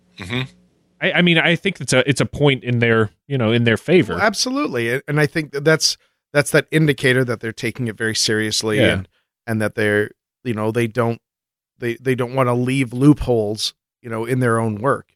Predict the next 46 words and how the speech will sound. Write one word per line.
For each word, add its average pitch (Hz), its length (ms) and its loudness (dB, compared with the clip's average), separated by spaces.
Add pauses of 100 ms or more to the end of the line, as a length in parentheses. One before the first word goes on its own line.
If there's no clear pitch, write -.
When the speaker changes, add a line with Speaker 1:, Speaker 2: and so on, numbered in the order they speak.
Speaker 3:
But - 160 -6
I, 113 140 0
Speaker 2:
Sure. 117 380 0
Speaker 3:
you 120 100 -10
know, 104 120 -4
that's, 110 320 -6
that's - 200 -6
just - 180 -4
good 127 160 -4
craftsmanship. 98 680 -2 (500)
Speaker 1:
Yeah. 117 200 -2 (500)
Speaker 2:
I 131 60 2
love 139 200 4
the 139 100 0
last 127 360 2
two 156 180 2
chapters 135 500 2
of 110 100 2
the 110 40 -12
book. 117 380 2
I, 113 260 4 (100)
I 110 120 -2
think 120 360 -2
they 120 120 2
were 117 160 2
my, 104 340 0 (340)
my 113 140 -6
favorite. 131 440 2
One 139 140 0
of 135 60 2
them 120 200 0
deals 120 260 2
with 120 160 -2
a 104 160 6
possible 120 440 0
demonic 110 460 2
possession, 110 500 2
and 101 220 2
the 104 100 4
other 107 160 4
one 104 200 4
is 101 200 0
the, 95 220 0 (600)
the 101 340 2
haunted 120 500 -2
bar 110 440 2